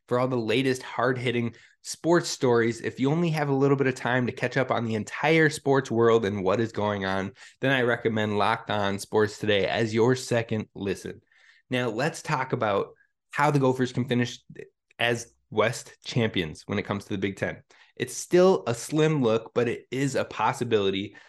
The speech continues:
The first thing we need is we need Illinois to lose two more games. Now, I know, Kane, that sounds like a big ask. That sounds like a big task. So why is it possible?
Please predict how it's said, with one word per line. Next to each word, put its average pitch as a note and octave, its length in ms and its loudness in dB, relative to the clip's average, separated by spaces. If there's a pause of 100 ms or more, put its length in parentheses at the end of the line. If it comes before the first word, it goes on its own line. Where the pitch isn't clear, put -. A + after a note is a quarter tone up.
(100)
The - 80 -10
first D3 320 0
thing D3+ 160 2
we C#3 100 2
need C#3 300 2
is - 180 -6
we A2+ 80 -4
need C3 300 2
Illinois A#2 480 2
to A2+ 160 -6
lose A#2+ 400 2
two - 180 -2
more A#2 200 2
games. F2+ 380 -2
Now, G2 340 -2 (260)
I G#2+ 60 0
know, G#2+ 300 0 (140)
Kane, G2+ 400 -4 (160)
that G2 240 -2
sounds G#2+ 340 -4
like G#2+ 140 -2
a F#2+ 60 -4
big G#2+ 280 -2
ask. F2+ 420 0
That G2 180 -4
sounds G2 260 -4
like G2+ 160 -6
a F2+ 60 -6
big G#2+ 480 -2 (160)
task. - 520 -4 (440)
So B2+ 480 0 (840)
why G2 320 0
is A2+ 100 0
it F#2 80 2
possible? F2+ 520 -4